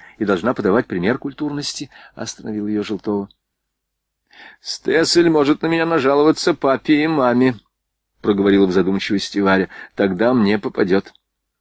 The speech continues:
Во избежание этого я сама первой на него пожалуюсь родителям или самой Вере Алексеевне. Пусть знает, какой у неё хам-муженёк».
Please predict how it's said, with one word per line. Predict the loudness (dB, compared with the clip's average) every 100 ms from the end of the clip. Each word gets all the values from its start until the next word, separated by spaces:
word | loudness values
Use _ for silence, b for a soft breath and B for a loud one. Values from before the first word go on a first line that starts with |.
| _ _ _
Во | -2 2
избежание | 2 2 2 2 2 2
этого | 2 2
я | 2 2
сама | 0 0 0
первой | 0 2 4 6 6
на | 6
него | 4 4
пожалуюсь | 2 2 2 6 4 4
родителям | 2 2 2 2 0 0 B B
или | 0
самой | 2 2 4 4
Вере | 4 4 4 4
Алексеевне. | 2 -2 0 0 0 B B 2
Пусть | 4 4
знает, | 2 2 2 0
какой | 0 2 4
у |
неё | 4 2
хам-муженёк». | 2 0 0 2 2 2 2 -2